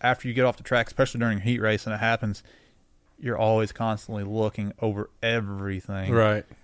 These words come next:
Speaker 1: Making sure something don't break, especially that right rear. If that right rear or anything on that right side breaks,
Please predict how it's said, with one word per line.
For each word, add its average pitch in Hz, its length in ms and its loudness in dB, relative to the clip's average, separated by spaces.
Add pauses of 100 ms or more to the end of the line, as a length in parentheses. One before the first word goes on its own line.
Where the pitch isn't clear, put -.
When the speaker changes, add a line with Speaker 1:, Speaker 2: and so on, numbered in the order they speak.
(140)
Speaker 1:
Making 110 280 0
sure 107 340 -2
something 107 540 -8
don't 123 240 -4
break, 117 260 -2
especially 127 380 0
that 110 120 0
right 113 240 2
rear. 120 300 4
If - 80 0
that 120 160 0
right 117 320 0
rear 117 320 0
or - 40 -2
anything 120 320 -2
on 113 100 -2
that 110 120 -4
right 107 220 -2
side 107 360 -6 (220)
breaks, 113 540 -2